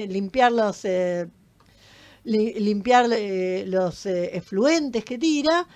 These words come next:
y después el Estado tiene que ir a limpiar. Ahora el Estado está construyendo un parque industrial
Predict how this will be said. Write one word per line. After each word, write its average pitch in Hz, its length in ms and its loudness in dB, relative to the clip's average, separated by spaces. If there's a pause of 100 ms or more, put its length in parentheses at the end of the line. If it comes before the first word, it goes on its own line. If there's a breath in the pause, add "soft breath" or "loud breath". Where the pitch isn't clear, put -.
(140)
y 277 100 2
después 254 260 6
el 262 60 4
Estado 320 220 4
tiene 269 240 -4
que 269 100 -4
ir 269 100 2
a 262 60 4
limpiar. 254 500 2 (720 soft breath)
Ahora 302 260 6
el 320 80 2
Estado 330 240 4
está 311 240 0
construyendo 285 580 -4
un 254 100 -6
parque 311 280 0
industrial 320 640 4